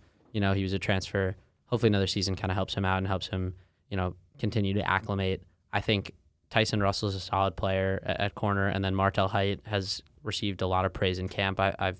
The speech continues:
been hearing. Um, I think that the linebacker core, despite losing Anthony Orji, is still pretty strong.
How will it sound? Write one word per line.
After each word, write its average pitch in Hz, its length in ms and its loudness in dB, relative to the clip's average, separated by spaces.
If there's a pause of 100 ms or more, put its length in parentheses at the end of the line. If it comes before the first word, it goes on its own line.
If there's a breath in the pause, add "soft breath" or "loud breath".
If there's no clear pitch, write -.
(140)
been 101 100 -6
hearing. 98 400 0 (540)
Um, 98 500 4 (640)
I 107 120 6
think 156 240 4
that 156 120 0
the 160 80 6
linebacker 117 560 4
core, 120 220 4
despite 104 440 0
losing 104 320 0
Anthony 104 300 -2
Orji, 110 360 -2
is 113 100 -2
still 101 220 -2
pretty 104 340 -4
strong. 101 520 -2